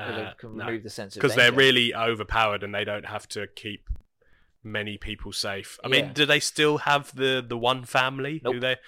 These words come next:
Speaker 2: Oh, they cut that out, did
Speaker 1: No
Speaker 2: they?
Speaker 1: one family,
Speaker 2: Oh,
Speaker 1: yeah.
Speaker 2: yeah, fair enough. Yeah,
Speaker 1: That's
Speaker 2: no.
Speaker 1: one of the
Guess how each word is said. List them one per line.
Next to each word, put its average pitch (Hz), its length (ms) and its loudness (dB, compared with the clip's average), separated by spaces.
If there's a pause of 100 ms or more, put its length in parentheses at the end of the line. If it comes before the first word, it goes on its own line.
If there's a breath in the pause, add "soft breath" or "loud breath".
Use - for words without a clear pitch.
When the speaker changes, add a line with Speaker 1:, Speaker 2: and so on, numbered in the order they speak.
(300 loud breath)
Speaker 2:
Oh, 104 100 -4
they 107 100 -6
cut 117 180 0
that 113 140 0
out, 107 220 -4
did 110 100 -6
Speaker 1:
No 113 60 -6
Speaker 2:
they? 110 80 -2
Speaker 1:
one 110 80 -4
family, 107 300 -6
Speaker 2:
Oh, 98 140 -4
Speaker 1:
yeah. 104 80 -2
Speaker 2:
yeah, 101 100 -6
fair 104 200 -6
enough. 101 240 -12
Yeah, 107 100 -6
Speaker 1:
That's 135 140 4
Speaker 2:
no. 139 40 2
Speaker 1:
one 143 80 4
of 131 80 -2
the 127 100 0